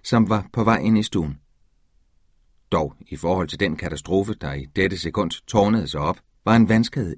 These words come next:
intet at regne. Med en stemme dirrende af irritation spurgte Stelman, hvad verdensfreden havde med ham at gøre,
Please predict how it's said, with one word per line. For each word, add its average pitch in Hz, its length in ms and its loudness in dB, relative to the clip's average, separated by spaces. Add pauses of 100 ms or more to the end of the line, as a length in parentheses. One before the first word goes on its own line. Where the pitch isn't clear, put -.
intet 110 320 0
at 76 140 -6
regne. 78 260 -4 (1700)
Med 113 120 6
en 113 100 8
stemme 123 420 2 (180)
dirrende 117 320 6
af 123 140 0
irritation 107 680 -2 (220)
spurgte 117 300 2
Stelman, 90 460 0
hvad 78 280 -6
verdensfreden 95 640 0
havde 73 160 -6
med 71 100 -4
ham 104 200 2
at 95 80 -2
gøre, 90 260 0